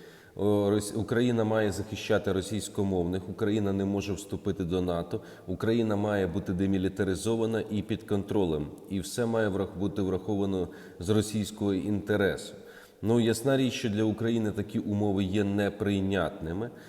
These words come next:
але Росія продовжує на них наполягати і говорить про те, що якщо Україна не виконає добровільно, вони готові рухатися до,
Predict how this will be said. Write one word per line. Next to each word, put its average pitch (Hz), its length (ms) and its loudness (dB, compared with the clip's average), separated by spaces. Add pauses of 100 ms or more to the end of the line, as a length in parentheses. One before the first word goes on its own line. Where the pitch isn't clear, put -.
(260)
але 123 420 4
Росія 113 420 0
продовжує 98 600 0
на 98 120 0
них 98 180 0 (540)
наполягати 107 960 2
і 92 80 0
говорить 98 420 0
про 95 120 -4
те, 101 180 -2
що - 180 -6
якщо 95 280 -4
Україна 98 360 -2
не 98 120 0
виконає 98 420 0
добровільно, 123 640 0
вони 107 220 0
готові 110 480 2 (400)
рухатися 117 680 2
до, 107 400 4